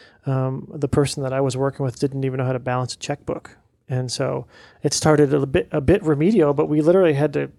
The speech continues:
get a check register and start baby steps, you know, and a couple years later, she's got a check register, like, online, and she's got it all figured out, and, you know, she's got a budget, and, you know, but you really have to start in small chunks and just realize that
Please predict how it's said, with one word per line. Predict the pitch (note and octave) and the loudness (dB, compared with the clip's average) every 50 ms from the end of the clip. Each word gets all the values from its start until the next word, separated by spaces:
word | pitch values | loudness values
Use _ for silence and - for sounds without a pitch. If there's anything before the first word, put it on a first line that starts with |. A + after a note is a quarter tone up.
| _ _ _ _ - | _ _ _ _ -4
get | - D3 | -2 -2
a | C#3+ | -2
check | B2+ - - E3+ E3 - | 0 0 0 0 0 0
register | D#3 C#3+ C3+ C3+ C3 - - C#3 C3+ C3+ | -2 -4 -4 -4 -8 -6 -4 -4 -4 -4
and | C3+ B2+ | -4 -6
start | A#2+ - D3+ C#3+ C#3 C#3 - _ _ _ _ _ _ _ _ _ _ _ _ | -6 -2 -2 0 0 -2 -4 _ _ _ _ _ _ _ _ _ _ _ _
baby | - C#3 C#3+ C#3 C#3 | 0 0 2 2 2
steps, | B2 - - C#3+ - - - - - - - - | 0 -2 -2 -4 -6 -8 -8 -8 -8 -8 -8 -8
you | - C#3+ C3+ | -8 -6 -6
know, | B2+ B2+ B2+ | -4 -4 -4
and | C3 C3 C3 B2+ | -4 -6 -8 -10
a | - - | -8 -2
couple | - F3+ F3+ E3+ | -2 0 2 2
years | D3 C#3+ C#3+ C3+ C#3+ | 4 4 4 2 2
later, | D3 D3+ D#3+ E3 D3 C#3+ C3 A#2+ | 2 2 2 2 0 -2 -4 -6
she's | - - D#3+ C#3+ C3 | -8 -4 -4 -2 0
got | - D3 C#3+ C3+ | 2 2 2 2
a | B2 A#2 _ - | 0 -4 _ -10
check | - - D#3 D3+ - | -6 -6 -4 -2 0
register, | D#3+ D3+ C#3+ C#3+ - - D3+ C#3+ | 0 0 0 0 0 2 2 2
like, | C3 A#2+ - | 0 -2 -6
online, | - C3+ C#3 C#3 B2+ A#2+ B2+ C3+ D3+ D3+ | -4 -4 -4 -4 -4 -6 -6 -4 -4 -4
and | C#3+ B2+ | -4 -4
she's | - D3+ C#3 | -4 -6 -4
got | - D#3+ C#3+ | -2 0 0
it | C#3 C3 | 0 0
all | C3+ C#3 C#3 | 0 -2 -2
figured | - - D3+ D3 D3 C3+ | -2 -2 -2 -2 -2 -2
out, | C3+ C3+ C#3 D3 D3+ D#3 C#3+ | 0 0 0 0 0 -2 -2
and, | C3 C3+ A#2+ - _ - - - - - - - _ | -6 -10 -14 -18 _ -20 -20 -20 -20 -20 -20 -14 _
you | - C#3 | -6 -4
know, | C3+ C3 C3 C#3 C#3+ | -2 -2 -2 -4 -4
she's | - - D3+ C3+ | -4 -6 -6 -4
got | D3 C#3 B2 | -4 -4 -6
a | |
budget, | B2 A#2+ C#3+ D#3+ - F#3+ F3+ F3 F3 - | -4 0 0 2 2 2 2 0 0 -4
and, | C3+ C3+ B2+ A#2 - - - - - - - | -14 -14 -14 -14 -14 -16 -16 -18 -20 -12 -6
you | E3 | -6
know, | D#3+ D#3 | -4 -2
but | D#3 F3 D#3 | -2 -2 -2
you | D#3+ D#3 | -2 -2
really | D3 E3+ F#3+ G#3 F3+ | 0 2 2 2 2
have | D#3+ E3 - | 0 -2 -2
to | - C#3 | -4 -6
start | - - E3 D#3 D3 | -2 0 0 0 0
in | C#3+ | -2
small | B2 - - D3 C#3+ C#3+ C#3 | -4 -6 -4 -2 -2 -2 -2
chunks | - - D#3 D3 C#3 C3+ - - - - - | -2 -2 -2 -2 -2 -4 -6 -8 -10 -10 -8
and | E3 C#3+ C#3 | -6 -6 -4
just | D3+ D#3 - - | -4 -4 -4 -2
realize | E3 F3 G3 D#3+ C3+ C3 C3 A#2+ C3 | 0 2 2 2 2 0 -2 -4 -6
that | C#3 C#3 | -8 -8